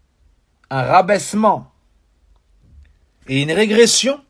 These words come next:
nul ne pourra aider cette personne à sortir de cette situation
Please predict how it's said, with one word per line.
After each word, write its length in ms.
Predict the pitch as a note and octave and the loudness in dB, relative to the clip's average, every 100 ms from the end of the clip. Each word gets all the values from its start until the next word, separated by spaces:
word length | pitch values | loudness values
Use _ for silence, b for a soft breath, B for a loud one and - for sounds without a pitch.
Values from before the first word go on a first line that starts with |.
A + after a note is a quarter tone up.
| _ _ _ _ _ _ _ _ _ _ _ _ _ - | _ _ _ _ _ _ _ _ _ _ _ _ _ -8
nul 680 | C#3 F3 D#4 C#4+ D3 G#2 - _ _ _ _ _ _ _ _ _ - | -4 0 0 0 -2 -8 -16 _ _ _ _ _ _ _ _ _ -8
ne 160 | D3 | -6
pourra 580 | D#3+ F#3 F#3+ E3+ D3+ C#3 _ | -6 -6 -2 0 -2 -4 _
aider 420 | B3 B3 E3 F3 C#3+ | -4 -4 -2 -4 -2
cette 300 | - C#3+ - | -4 -6 -2
personne 480 | F3 - A#3 A3+ | -2 -2 -4 -2
à 80 | D#3 | -4
sortir 760 | C3+ - A3+ - - F#3 - - _ _ _ - | -4 0 -2 -2 -6 -6 -8 -14 _ _ _ -16
de 100 | B2+ | -10
cette 220 | C#3+ D#3 C3+ | -4 -4 -4
situation 760 | D#3 C3+ C3 A2+ - - B2 | -8 -8 -4 -2 -4 -8 -10